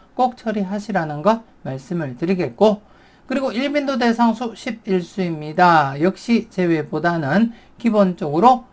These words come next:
일 수에서 이 수까지 가능성 열어두고 이번에 차는 많게는 삼 수까지 가능성 대비하자 그렇게 말씀을 드리겠고, 우선적으로는 일 다시 이 적용하시라는 것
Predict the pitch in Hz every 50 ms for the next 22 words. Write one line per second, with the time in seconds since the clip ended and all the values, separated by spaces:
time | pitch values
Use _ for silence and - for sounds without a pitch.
0 | _ _ - 180 185 180 170 - - 175 156 147 143 233 240 233 - - 151 156
1 | 165 160 - - 170 165 - - 139 131 135 135 - 240 240 233 233 226 180 156
2 | 147 147 147 143 151 135 - - 151 151 147 135 123 214 226 208 180 170 214 247
3 | 233 - - - _ _ - 151 147 160 165 165 170 165 - 240 247 240 240 190
4 | 165 160 170 180 170 - 202 208 208 208 208 202 202 - 220 233 233 233 240 247
5 | 233 - 208 185 175 165 165 - 240 247 233 - - - - 147 147 147 147 147
6 | 147 214 220 214 202 - 175 151 143 151 151 165 214 202 165 131 139 175 220 233
7 | 233 - _ _ - - 156 147 - 185 185 160 143 131 135 143 - - 196 185
8 | 160 143 139 - 175 202 202 180 156 139 - - 240 247 233 - - - - -
9 | - - 180 180 - 269 302 302 294 - 285 247 254 240 233 226 233 269 294 269
10 | - - _ _ - 180 175 175 170 165 170 165 156 - - - 151 185 233 233
11 | - - - - - 147 139 143 131 135 175 185 - - 170 156 139 139 135 139
12 | 151 208 247